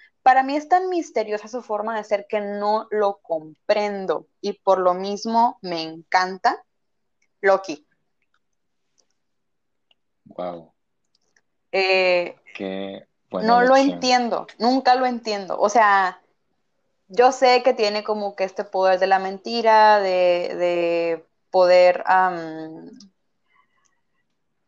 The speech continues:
Speaker 1: tergiversar las cosas, porque sabe camuflajearse, como convertirse en el otro,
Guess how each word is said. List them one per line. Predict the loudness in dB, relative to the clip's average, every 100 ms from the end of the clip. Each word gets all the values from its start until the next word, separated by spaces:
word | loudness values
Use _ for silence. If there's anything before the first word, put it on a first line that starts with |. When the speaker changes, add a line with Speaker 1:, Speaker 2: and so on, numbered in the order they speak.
| _
Speaker 1:
tergiversar | -2 0 2 2 2 4 4
las | 4 2 0
cosas, | 0 0 0 2 4 4 4 0 -6
porque | -8 -6 -4 0 -2
sabe | -4 _ 2 2 2
camuflajearse, | -2 -4 -12 -6 -6 -2 0 0 0 -8
como | -10 -12
convertirse | -12 -8 -8 -8 -10 -10 -6 -2 2 2 0 -2
en | -6
el | -6 0
otro, | 2 2 -2 0 2 2 0